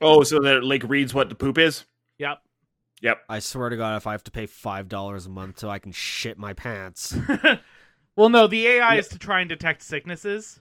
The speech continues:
Speaker 2: which is really
Speaker 1: Well,
Speaker 2: smart.
Speaker 1: that, yeah, 'cause I, now I
Speaker 3: See,
Speaker 1: don't think it's gonna
Speaker 3: that's,
Speaker 1: be in your
Speaker 3: that
Speaker 1: toilet.
Speaker 3: is,
Speaker 1: It's gonna
Speaker 3: that
Speaker 1: be
Speaker 3: is the
Speaker 1: in, like, um,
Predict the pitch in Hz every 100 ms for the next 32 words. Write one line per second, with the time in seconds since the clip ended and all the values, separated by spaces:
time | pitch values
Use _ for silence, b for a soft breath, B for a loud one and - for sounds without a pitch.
0 | _ _ _ _ _ _ _ _ 165 -
1 | 170 156 143 143 160 170 175 127 165 151
2 | 139 143 127 - 143 143 - 175 180 165
3 | 170 208 202 247 240 339 175 170 156 131
4 | - 131 127 240 339 285 202 - 131 180
5 | 175 285 349 190 170 156 147 143 135 -
6 | - _ _ _ _ _ - 131 127 127
7 | 120 113 104